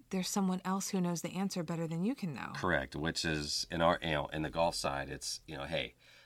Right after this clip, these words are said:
Speaker 2: I, I need to take you to see somebody who is a particular expert in a
Speaker 1: Right.
Speaker 2: pers-, personal area,"
Speaker 1: Like,
Speaker 2: you know?
Speaker 1: I'm not a putting expert.
Speaker 2: Right.
Speaker 1: But
Speaker 2: Or
Speaker 1: I know someone who is a putting expert.
Speaker 2: Right, fitness, whatever it is. And then, um, silence sometimes is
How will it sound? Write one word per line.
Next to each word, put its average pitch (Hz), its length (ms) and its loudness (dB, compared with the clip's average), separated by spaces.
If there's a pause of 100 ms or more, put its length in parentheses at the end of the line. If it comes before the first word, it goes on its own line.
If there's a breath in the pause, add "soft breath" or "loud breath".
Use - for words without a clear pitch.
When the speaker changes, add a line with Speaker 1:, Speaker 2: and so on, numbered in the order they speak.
(140 soft breath)
Speaker 2:
I, 92 200 8
I 101 100 6
need 110 160 2
to 95 80 0
take 87 260 -4
you 85 80 0
to 78 80 0
see - 180 -4
somebody 73 280 -2
who 73 160 -4
is 71 180 -4
a 73 120 -8 (180)
particular 78 380 -6
expert - 380 -4
in - 20 0
a - 80 4
Speaker 1:
Right. - 100 -4
Speaker 2:
pers-, - 240 -8 (220)
personal - 340 -6
area," 131 340 -4
Speaker 1:
Like, 240 180 6
Speaker 2:
you - 60 -2
know? 226 60 12
Speaker 1:
I'm 285 140 10
not 359 160 10
a 330 40 4
putting 175 360 2
expert. 185 500 2
Speaker 2:
Right. 65 320 -6 (140)
Speaker 1:
But 226 100 8
Speaker 2:
Or 226 40 10
Speaker 1:
I 220 80 12
know 233 200 12
someone 214 300 6
who 208 80 8
is 262 120 6
a 240 60 4
putting 160 300 0
expert. 139 400 0
Speaker 2:
Right, 58 260 -4
fitness, 90 480 0
whatever 87 360 6
it 76 60 4
is. 67 360 -2
And 92 160 2
then, 98 240 4 (640 loud breath)
um, 85 640 2 (1040)
silence 98 720 4
sometimes 80 800 2
is 71 640 -4